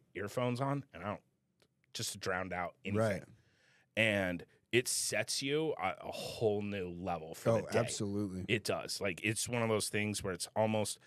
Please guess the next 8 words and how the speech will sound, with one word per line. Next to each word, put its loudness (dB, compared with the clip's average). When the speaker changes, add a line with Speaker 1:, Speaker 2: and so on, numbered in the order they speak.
Speaker 1:
like, -2
it's 0
almost 6
similar 6
to 6
meditation 0
in, -6
in -6